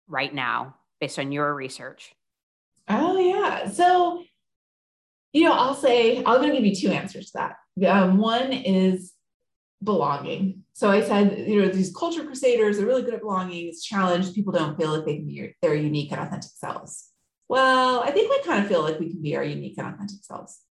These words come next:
Speaker 2: more so today. Um, for those who work in jobs where there's, they're not remote, you know, maybe there's still challenges there, but, um, for those who are remote, I think that part is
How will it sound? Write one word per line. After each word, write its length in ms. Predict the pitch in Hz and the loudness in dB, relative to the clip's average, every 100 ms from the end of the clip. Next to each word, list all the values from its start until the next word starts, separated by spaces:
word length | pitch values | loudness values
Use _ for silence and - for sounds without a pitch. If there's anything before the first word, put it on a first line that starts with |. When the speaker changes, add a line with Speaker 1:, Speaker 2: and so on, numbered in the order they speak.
| _ | _
Speaker 2:
more 240 | 196 165 156 | 0 2 0
so 320 | - 147 151 | -2 -4 -4
today. 500 | - 147 117 - - _ _ | -4 -6 -4 -8 -12 _ _
Um, 260 | 160 156 147 | -4 -2 -2
for 80 | 180 | 0
those 260 | 196 190 | 2 2
who 100 | 214 | 2
work 280 | 170 156 156 | 0 0 -2
in 360 | 160 151 151 - _ _ _ _ _ _ _ _ _ _ | -6 -6 -6 -10 _ _ _ _ _ _ _ _ _ _
jobs 320 | 196 160 156 | -2 -2 0
where 100 | 156 | 0
there's, 220 | 147 147 - | 2 0 -2
they're 140 | 180 | 0
not 220 | 233 247 | 2 2
remote, 420 | 220 196 180 160 | 2 4 4 2
you 80 | 175 | -2
know, 100 | 156 | -6
maybe 240 | 151 151 151 | -6 -4 -4
there's 200 | 147 - | -4 -6
still 140 | 127 | -10
challenges 500 | - 143 147 147 - | -8 -6 -6 -8 -12
there, 220 | - - 156 | -14 -10 -6
but, 260 | 143 - _ _ _ _ _ _ | -6 -8 _ _ _ _ _ _
um, 340 | - - - - | -10 -8 -10 -2
for 120 | 196 | 2
those 240 | 196 202 | 4 2
who 100 | 208 185 | 2 2
are 120 | 165 | 2
remote, 460 | 156 151 151 151 _ | 0 -2 -4 -6 _
I 60 | - | -6
think 280 | 523 - - _ - | -4 -6 -14 _ -4
that 240 | 196 196 | -4 -4
part 220 | 240 240 | -2 0
is 420 | 233 208 - - | 0 -2 -8 -14